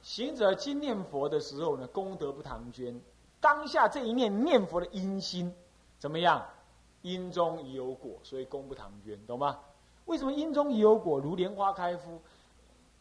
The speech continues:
莲花开的时候，中间有没有莲蓬？有没有？莲蓬当中怎么样？藕已经在里头了，啊，不，不，籽已经在里头了，莲子已经在里头，对不对？只是还青青的，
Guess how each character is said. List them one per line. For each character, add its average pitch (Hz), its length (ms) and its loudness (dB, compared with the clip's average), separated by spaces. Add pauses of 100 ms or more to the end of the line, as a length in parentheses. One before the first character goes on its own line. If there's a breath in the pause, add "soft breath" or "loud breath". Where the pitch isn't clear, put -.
(340)
莲 202 340 -2
花 247 220 2
开 214 280 0
的 185 100 -2
时 147 240 -6
候， 139 160 0 (800)
中 202 160 -4
间 208 140 -4
有 170 80 -4
没 143 80 -4
有 143 60 -2
莲 147 160 -4
蓬？ 123 200 -10 (1000)
有 147 100 -14
没 165 80 -4
有？ 147 160 -6 (760)
莲 196 200 -2
蓬 202 140 -4
当 208 180 0
中 208 200 -6 (140)
怎 127 140 -12
么 131 80 -8
样？ 135 160 -6 (960)
藕 139 260 4
已 123 60 -8
经 156 140 -8
在 160 120 2
里 123 160 -4
头 90 220 -16
了， 90 60 -18 (440)
啊， 165 140 4
不， 165 80 4 (200)
不， - 300 0
籽 143 300 -8
已 123 80 -8
经 170 140 -6
在 170 120 0
里 127 140 -6
头 107 80 -14 (100)
了， - 60 -20 (460)
莲 165 260 -4
子 135 180 -12
已 113 60 -12
经 131 120 -12
在 143 120 -2
里 190 80 -6
头， 98 80 -16 (100)
对 151 80 -4
不 151 60 -4
对？ 131 160 0
只 135 140 -16
是 185 60 -6
还 151 120 -4
青 170 280 -10
青 147 380 -14
的， 120 60 -14